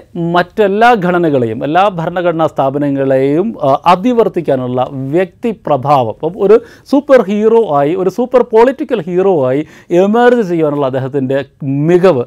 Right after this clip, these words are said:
അതാണ് അധികാരത്തിൽ തുടരാനുള്ള അദ്ദേഹത്തിൻ്റെ ഏറ്റവും വലിയ, ആ, ഒരു സാധ്യത അല്ലെങ്കിൽ ഉപാധിയായി മാറിയതെന്ന് അന മറിയ ചൂണ്ടിക്കാണിക്കുന്നു. ഇതിന് ഉപോത്ഫലകമായ ഒരു പ്രസ്താവം, ആ, ബുക്കല്ലയുടെ തന്നെ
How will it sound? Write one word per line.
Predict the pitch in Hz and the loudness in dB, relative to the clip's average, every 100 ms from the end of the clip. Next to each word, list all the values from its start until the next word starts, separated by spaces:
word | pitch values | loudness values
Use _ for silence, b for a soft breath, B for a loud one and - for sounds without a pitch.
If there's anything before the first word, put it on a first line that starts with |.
| 147 | -4
അതാണ് | 139 127 131 156 B B | -2 -2 -4 -8 B B
അധികാരത്തിൽ | 151 143 170 170 170 151 | -6 -2 0 0 -2 -4
തുടരാനുള്ള | 139 135 127 123 | -2 -2 -2 -2
അദ്ദേഹത്തിൻ്റെ | 123 127 135 | -2 -2 -2
ഏറ്റവും | 131 143 185 170 | -2 -2 -2 -2
വലിയ, | 147 135 135 127 B B B | 0 0 0 0 B B B
ആ, | 131 127 | -2 0
ഒരു | 139 131 | 0 -2
സാധ്യത | 131 - 160 170 190 | -4 -4 -4 -2 0
അല്ലെങ്കിൽ | 165 135 143 | 0 -2 -4
ഉപാധിയായി | 151 175 180 175 156 | -6 -8 -8 -4 -2
മാറിയതെന്ന് | 135 123 117 120 117 113 113 - 101 | -2 -2 -4 -4 -4 -6 -8 -10 -10
അന | 127 117 | -6 -6
മറിയ | 117 110 107 104 - | -6 -8 -8 -10 -12
ചൂണ്ടിക്കാണിക്കുന്നു. | - 117 107 101 98 101 113 - | -8 -6 -6 -10 -12 -14 -16 -10
ഇതിന് | 254 294 311 285 349 B B | -6 -2 2 0 -2 B B
ഉപോത്ഫലകമായ | 214 240 277 294 214 214 208 226 220 208 208 208 | -4 -2 -2 -2 -2 0 2 2 2 2 2 2
ഒരു | 185 | 0
പ്രസ്താവം, | 208 - 170 - 214 185 156 190 B B 117 | -2 -2 -2 2 4 4 0 -4 B B -2
ആ, | 151 156 156 | 4 6 6
ബുക്കല്ലയുടെ | 165 202 247 254 247 240 226 | 4 2 4 6 6 6 0
തന്നെ | 214 202 185 180 | 0 -2 -2 -2